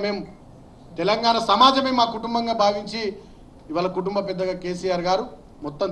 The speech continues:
తెలంగాణకు నీళ్ళు ఇచ్చేటటువంటి ఒక భగీరథ ప్రయత్నానికి శ్రీకారం చుట్టినారు. మీరు చరిత్రలో ద్రోహులుగా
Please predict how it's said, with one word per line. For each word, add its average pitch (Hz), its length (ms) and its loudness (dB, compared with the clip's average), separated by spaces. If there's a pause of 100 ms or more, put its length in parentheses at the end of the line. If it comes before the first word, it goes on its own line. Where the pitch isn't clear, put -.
తెలంగాణకు 180 540 -2
నీళ్ళు 175 200 -2
ఇచ్చేటటువంటి 165 500 -6 (240)
ఒక - 100 -16 (100)
భగీరథ 233 360 0 (100)
ప్రయత్నానికి 196 520 -4 (360)
శ్రీకారం 175 460 0
చుట్టినారు. 175 360 -2 (460)
మీరు 208 240 6 (360)
చరిత్రలో 202 480 -2 (920)
ద్రోహులుగా 214 520 6